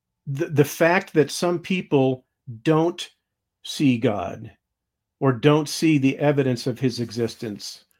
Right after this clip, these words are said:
or don't understand that there is something called general revelation where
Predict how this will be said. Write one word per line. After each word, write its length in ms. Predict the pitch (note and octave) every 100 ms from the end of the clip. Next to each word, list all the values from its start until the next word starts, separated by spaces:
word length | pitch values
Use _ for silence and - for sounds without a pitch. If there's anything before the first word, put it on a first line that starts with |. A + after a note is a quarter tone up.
| _ _ _ _ _ _
or 420 | C3 B2+ B2 A#2 _ _ _ C#3 A2
don't 240 | D3 D3+
understand 680 | C#3+ C3 - D3+ D3 C#3+ B2
that 140 | B2
there 200 | C#3 B2+
is 140 | A#2+ A#2+
something 340 | D#3+ D3 C3+
called 380 | A2+ D3+ C3+ A#2+
general 300 | A2 C#3+ C3+
revelation 880 | B2 B2 A#2 A#2+ B2 A#2+ A#2+ A2 A2 _ _ _ _ _
where 520 | C3 B2+ A#2+ A#2+ A2